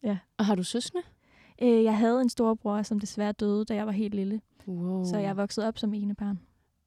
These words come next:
Speaker 1: Ja.
Speaker 2: Okay, hvor
Speaker 1: Og
Speaker 2: vildt.
Speaker 1: fået alt opmærksomheden. <laughs>
Speaker 2: Vildt.
Speaker 1: Ja.
Speaker 2: Hold da op.
Speaker 1: Ja.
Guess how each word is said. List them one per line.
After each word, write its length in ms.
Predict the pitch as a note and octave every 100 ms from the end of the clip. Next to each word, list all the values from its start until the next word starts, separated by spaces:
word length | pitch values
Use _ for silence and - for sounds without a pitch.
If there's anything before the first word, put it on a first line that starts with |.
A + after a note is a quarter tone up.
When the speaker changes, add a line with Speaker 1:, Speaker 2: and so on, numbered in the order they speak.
| _
Speaker 1:
Ja. 60 | G#3
Speaker 2:
Okay, 400 | G#3 - G3+ F#3
hvor 100 | F3
Speaker 1:
Og 60 | E3+
Speaker 2:
vildt. 120 | G#3
Speaker 1:
fået 220 | G3+ G#3+
alt 200 | - G#3
opmærksomheden. 720 | G#3+ G#3 G3+ - G#3 G#3 G#3 - _
<laughs> 340 | B3 - A3 - B3 - - _ E3
Speaker 2:
Vildt. 460 | F#3+ F#3 - -
Speaker 1:
Ja. 220 | B3 G#3+ F#3+ F3+
Speaker 2:
Hold 300 | - B3+ F#3+
da 120 | F#3+ F3+
op. 220 | E3+ - - -
Speaker 1:
Ja. 160 | G3+ F#3